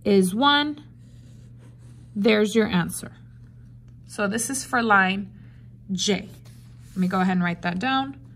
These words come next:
Y equals negative five fourths x plus one. Okay, so we're gonna go ahead and take a look. Which ones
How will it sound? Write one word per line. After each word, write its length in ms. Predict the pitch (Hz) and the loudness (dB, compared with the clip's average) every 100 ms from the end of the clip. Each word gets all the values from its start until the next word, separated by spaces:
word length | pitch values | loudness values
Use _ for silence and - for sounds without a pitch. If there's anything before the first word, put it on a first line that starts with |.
| - - - - - - - - - - | -20 -20 -20 -20 -20 -20 -20 -20 -20 -12
Y 360 | 202 202 190 180 | -2 2 2 2
equals 640 | 254 247 - 381 480 - - - | -2 -2 0 2 0 -6 -16 -10
negative 520 | 226 220 233 226 208 | -4 0 2 0 -2
five 580 | - 214 202 180 185 - - - | -2 0 2 2 -2 -8 -20 -20
fourths 720 | - - 233 202 180 - - - - - - | -20 -8 -2 0 0 -6 -12 -14 -20 -20 -10
x 460 | 285 339 - - - - - - - - - - - - - - - | -8 -6 -8 -12 -12 -18 -20 -20 -20 -20 -20 -20 -20 -20 -20 -20 -10
plus 580 | 294 311 311 302 - - - - - - - | -4 -4 -4 -8 -12 -16 -20 -20 -20 -20 -14
one. 260 | 220 170 156 - - - - - - - - - - - - - - - - - - - - | -8 -6 -8 -16 -20 -20 -20 -20 -20 -20 -20 -20 -20 -20 -20 -20 -20 -20 -20 -20 -20 -20 -20
Okay, 320 | - 269 302 - | -14 -12 -12 -14
so 200 | - 220 | -12 -6
we're 140 | 208 | -4
gonna 220 | 226 247 233 | -4 -4 -4
go 180 | 233 | -2
ahead 240 | 226 220 220 | -2 -2 -4
and 100 | 196 | -4
take 200 | 208 202 | -6 -4
a 60 | |
look. 420 | 202 269 349 - - - - - - - - - - | -2 -2 -2 -6 -18 -20 -20 -20 -20 -20 -20 -20 -16
Which 340 | - 269 277 - | -6 -6 -4 -2
ones 480 | 262 247 247 - | 0 0 0 -4